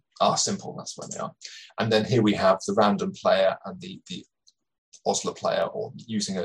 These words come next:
a custom heuristic. So effectively, that's it for implementing an agent. There is nothing more to it,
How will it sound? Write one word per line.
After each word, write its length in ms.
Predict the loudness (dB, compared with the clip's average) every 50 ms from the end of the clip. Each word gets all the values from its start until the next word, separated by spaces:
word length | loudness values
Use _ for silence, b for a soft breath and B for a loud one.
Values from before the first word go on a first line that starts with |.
| -6 -6
a 100 | -10 -10 -12 _ -14 -10
custom 380 | -6 -4 -2 -2 0 -2 -2 -4
heuristic. 520 | -4 -6 -4 -2 0 -2 -2 -2 -4 -10 -12 -14 _ _ _ _ _ _ B B B B B B B B
So 320 | B 6 8 8 8 8 6 2 B B B B B _ _ _ _ _ _ _ _ _ _ _ _ _ _ _ _ _ _ _ _ _ _ _ 4
effectively, 640 | 8 8 8 8 8 4 2 6 8 8 8 8 6 0 -2 2
that's 240 | 2 4 4 6 8
it 160 | 8 8 8
for 160 | 6 2 -10 -4 2 2
implementing 520 | 2 2 2 2 2 2 2 2 2 0 2
an 60 | 2
agent. 400 | 2 0 0 -4 -4 -4 -4 -6 -4 0 2
There 160 | 4 4 4
is 180 | 4 2 2
nothing 560 | 0 2 4 4 4 4 4 2 4 4 6 6
more 260 | 6 6 6 6 4 2 2
to 160 | 2 4 4
it, 200 | 6 4 4